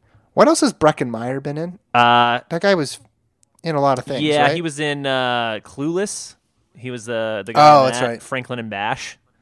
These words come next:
Speaker 2: Um,
Speaker 1: Was he Franklin or Bash?
Speaker 2: he was not Mark Paul Gosselaar, um, whichever one was which. I never actually watched that show. And Road Trip, I remember that, him in that as well.
Speaker 1: Did you off the top of your head?
Speaker 2: Yeah.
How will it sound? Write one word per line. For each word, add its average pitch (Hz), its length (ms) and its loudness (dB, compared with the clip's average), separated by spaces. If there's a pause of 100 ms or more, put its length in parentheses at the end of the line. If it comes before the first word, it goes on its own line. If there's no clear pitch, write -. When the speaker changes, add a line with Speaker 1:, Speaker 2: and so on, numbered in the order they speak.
(480)
Speaker 2:
Um, 98 500 -8 (220)
Speaker 1:
Was 147 180 -6
he 139 80 0
Franklin 185 400 2
or 180 100 0
Bash? 131 280 -2
Speaker 2:
he 131 40 -2
was 117 320 -6
not 120 300 -4
Mark 117 260 0
Paul 110 160 -6
Gosselaar, - 640 -8
um, 92 540 -8
whichever 117 340 -6
one 95 540 -10 (100)
was 110 160 -12
which. - 280 -12
I 101 100 -10
never 98 260 -10
actually - 240 -12
watched 98 180 -12
that - 140 -14
show. - 240 -12 (720)
And 98 320 -8
Road 107 160 -6
Trip, - 300 -16
I 90 40 -16
remember 87 260 -18
that, - 160 -16
him 95 100 -20
in 82 80 -20
that - 160 -18
as - 100 -20
well. - 200 -20 (1300)
Speaker 1:
Did 127 120 -12
you 220 100 2
off 269 140 2
the - 60 -6
top 196 160 2
of - 20 -4
your 139 80 -4
head? 127 240 -4
Speaker 2:
Yeah. 120 220 -6